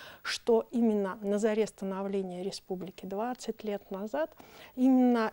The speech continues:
и депутатский корпус, и корпус исполнительный выбрал те механизмы, да,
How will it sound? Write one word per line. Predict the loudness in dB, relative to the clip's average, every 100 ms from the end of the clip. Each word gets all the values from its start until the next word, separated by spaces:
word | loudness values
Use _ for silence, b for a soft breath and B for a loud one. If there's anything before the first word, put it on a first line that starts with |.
| -2
и | -2
депутатский | -2 -6 -4 -2 -2 -4 -10
корпус, | -2 -2 -2 -8 -10
и |
корпус | -6 -4 -4 -10 -10
исполнительный | -10 -6 -4 -2 -4 -6 -4 -4 B B
выбрал | -2 0 0 2 2 0 _
те | 2 2
механизмы, | 2 -2 -6 -4 -2 0 2 0 -2 _ _ -8
да, | -6